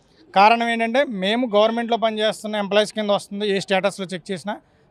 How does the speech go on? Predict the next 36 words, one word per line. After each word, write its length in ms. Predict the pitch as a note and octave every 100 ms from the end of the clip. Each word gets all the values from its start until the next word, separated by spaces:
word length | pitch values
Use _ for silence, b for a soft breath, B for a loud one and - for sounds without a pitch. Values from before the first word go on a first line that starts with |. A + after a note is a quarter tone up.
| D#3
మాకు 140 | D3+
జీతం 360 | C#3+ F#3 G#3+ A3
రాకపోగా, 460 | A3 G#3+ A3 A3
ప్రభుత్వం 440 | B3 F#3+ G3 G3+ G#3+
నుంచి 220 | G#3 G#3
ఏ 100 | G3
పథకాలు 440 | G3+ G3+ G#3 G#3
రాకపోగా, 520 | G3+ F#3+ F#3+ G3+ G#3 B3+ b b _
కుటుంబ 300 | G3 G#3+ A3
పోషణ 340 | G#3 A3 G3+
ఇబ్బందిగా 380 | G#3 F#3+ G#3 G#3
ఉంది. 180 | G3+ G#3+
పిల్లల 320 | F#3+ G3 G3+
చదువుల 440 | G3 F#3+ F#3 G3+ G3+
గురించి 260 | G3+ F#3
కానీ, 180 | F#3+ G3+
హాస్పిటలైజేషన్ 800 | G3+ F#3 - G3 G3+ G3 - F#3+
కానీ 140 | F#3+ F#3+
చాలా 160 | F3+ G3
ఇబ్బంది 280 | F3+ G3
వరకు 240 | G3 G3 F#3+
ఉన్నాయి. 300 | F#3+ F#3+ A#3+ b b b b
ఈ 100 | G3
ఇబ్బందుల 360 | G3+ G#3 A#3 A#3
నుంచి 160 | A#3
పోవాలంటే 380 | A3 A3 A3 G#3+
మాకు 540 | A#3 F#3 G3 G#3+ B3 E4 - _ G3+
పెండింగ్ 340 | G#3+ B3 C4
బకాయిలు, 580 | A#3 A3+ A3+ A3 G#3+ A3
ఇరవై 280 | G#3 G#3+ A3+
నెలల 260 | A3+ A3+
పెండింగ్ 400 | A3 G#3+ A3 A3
బకాయిలు 420 | G3+ G3+ G3+ G#3
తక్షణమే 500 | A3 G3+ G3+ G3+ A3
రిలీజ్ 380 | G#3 G3+ G#3 F3
చేయాలని 400 | G3 G3+ G3 A3+